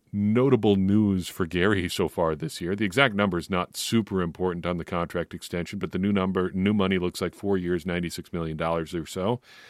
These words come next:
Not a market resetting deal. That's, we'll talk about that in a second, but really, first and foremost, I'm thrilled to have been wrong on Rashawn Gary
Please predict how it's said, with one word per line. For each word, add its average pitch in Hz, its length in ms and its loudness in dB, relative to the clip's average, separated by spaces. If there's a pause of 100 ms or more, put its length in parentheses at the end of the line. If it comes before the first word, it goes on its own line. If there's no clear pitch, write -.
(280)
Not 131 320 8
a 123 100 4
market 113 420 2
resetting 95 600 2
deal. 80 320 -4 (520)
That's, 113 480 4
we'll 107 160 2
talk 120 240 2
about 107 200 2
that 92 240 0
in 82 80 -2
a 76 60 -6
second, 90 380 -2
but 82 180 -2 (520)
really, 113 400 4
first 120 340 0
and 95 160 0
foremost, 90 460 -2
I'm 104 340 0 (360)
thrilled 120 480 2
to 107 160 2
have 92 260 2 (100)
been 104 260 4
wrong 95 420 6
on 87 240 -2
Rashawn 90 400 -2
Gary 85 400 0